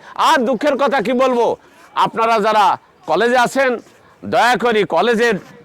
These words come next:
ভর্তি যেদিন ফার্স্ট ইয়ার আসবে, যেদিন একাদশ শ্রেণী আসবে, সেই দিন প্রথম ক্লাসে বলে দেবেন কলেজ মানে মহাবিদ্যালয়। আবার ভার্সিটি পাস করেছেন, ভার্সিটি বানানটাও ভুল বলেন।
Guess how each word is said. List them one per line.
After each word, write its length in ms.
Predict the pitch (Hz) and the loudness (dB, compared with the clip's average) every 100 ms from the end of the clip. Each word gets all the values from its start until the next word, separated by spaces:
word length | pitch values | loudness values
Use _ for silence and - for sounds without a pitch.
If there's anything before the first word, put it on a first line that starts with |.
| - | -6
ভর্তি 420 | 123 196 - 247 | -2 -2 0 -2
যেদিন 320 | 240 226 226 | 0 0 -2
ফার্স্ট 320 | - 262 202 | 0 -2 0
ইয়ার 180 | 247 226 - | 0 0 0
আসবে, 440 | 185 233 233 262 | -2 0 0 0
যেদিন 300 | 240 226 208 - | 0 -2 -4 -6
একাদশ 360 | 202 226 233 | -4 -2 -2
শ্রেণী 180 | - 233 | -2 0
আসবে, 380 | 214 240 285 294 - - - - | 0 2 2 2 -2 -20 -20 -10
সেই 240 | - 320 | 0 2
দিন 320 | 349 311 170 - _ _ - | 2 0 -2 -8 _ _ -6
প্রথম 320 | 254 254 311 | -4 0 0
ক্লাসে 300 | 277 302 254 | 2 0 0
বলে 220 | 277 254 262 | 0 0 0
দেবেন 280 | 247 240 | 0 0
কলেজ 380 | 202 202 220 208 | -2 0 0 0
মানে 200 | 208 202 | -2 -2
মহাবিদ্যালয়। 840 | 180 170 190 165 143 147 139 110 - _ _ - - _ _ _ _ - - - | 0 0 0 -2 -2 -2 0 -2 -6 _ _ -20 -20 _ _ _ _ -20 -20 -12
আবার 260 | - 220 269 | -4 0 0
ভার্সিটি 440 | 185 254 233 320 | 2 0 0 -2
পাস 240 | 294 302 247 | 0 0 0
করেছেন, 360 | 302 302 302 | 0 2 0
ভার্সিটি 400 | 285 247 240 294 | 2 0 0 -2
বানানটাও 560 | 277 269 294 254 294 226 - - - | 0 2 2 2 2 2 -4 -20 -14
ভুল 220 | - 208 269 | -2 0 2
বলেন। 380 | 247 240 196 | 2 2 0